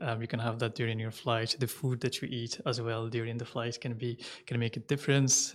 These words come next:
Uh, I think we consume over three thousand calories during a six-hour flight.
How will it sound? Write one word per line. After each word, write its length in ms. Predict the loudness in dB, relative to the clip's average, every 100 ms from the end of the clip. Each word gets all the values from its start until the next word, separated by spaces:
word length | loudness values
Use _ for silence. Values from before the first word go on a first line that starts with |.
| -2
Uh, 100 | 0
I 120 | 0
think 300 | -2 -4 0
we 100 | -2
consume 600 | 0 0 2 2 2 0 -4 -14 -4 -2
over 180 | -2
three 300 | -2 -2 -2
thousand 480 | -2 -2 0 0 0
calories 420 | 0 0 2 2
during 420 | 0 2 2 2 0
a 40 | 0
six-hour 640 | -2 0 -2 -2 0 0
flight. 640 | -2 -8 -4 -4 -2 -6